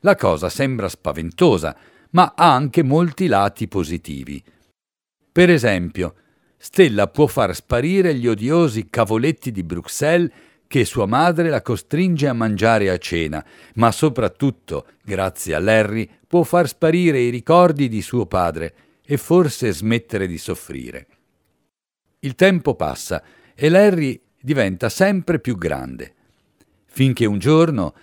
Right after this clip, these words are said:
anche il cane di Stella viene inghiottito e a lei non resta che attraversare il buco nero.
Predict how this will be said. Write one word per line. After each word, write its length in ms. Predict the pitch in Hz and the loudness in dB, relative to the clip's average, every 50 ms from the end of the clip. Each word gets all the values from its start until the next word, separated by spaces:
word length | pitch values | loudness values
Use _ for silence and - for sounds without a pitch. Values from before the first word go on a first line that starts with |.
| _ _ | _ _
anche 300 | - 139 151 147 - 139 | -2 0 0 0 0 0
il 100 | 143 123 | -2 -2
cane 300 | - - 139 120 113 104 | 0 0 0 2 2 0
di 100 | 98 110 | -2 -4
Stella 460 | 101 - - - 196 190 190 180 175 | -8 -6 4 6 8 8 8 6 2
viene 300 | 151 123 147 160 160 160 | 0 2 0 0 0 0
inghiottito 920 | 151 147 139 123 120 123 120 - - _ - 92 82 78 - - 80 76 - _ _ _ _ _ _ _ _ _ _ _ _ | -2 -2 -2 -2 -2 -4 -4 -4 -8 _ -8 -8 -8 -8 -8 -10 -10 -10 -12 _ _ _ _ _ _ _ _ _ _ _ _
e 100 | - 135 | -2 0
a 60 | 139 | 0
lei 260 | 139 147 175 196 196 165 | 2 4 4 4 4 2
non 180 | 143 127 120 | 2 0 0
resta 520 | 107 117 139 160 156 - _ - 185 165 - | 2 2 4 4 2 0 _ 0 0 0 2
che 100 | - 127 | 0 0
attraversare 800 | 110 - - 107 107 104 113 98 - - - 165 160 165 160 147 | 0 0 -2 -2 -2 -2 -2 -4 -6 -2 0 2 4 4 2 0
il 120 | 120 98 | -2 -4
buco 340 | 87 92 98 98 - 98 92 | -4 -4 -6 -4 -2 -2 -2
nero. 420 | 82 69 62 62 62 67 - - | -2 -4 -8 -10 -14 -14 -16 -18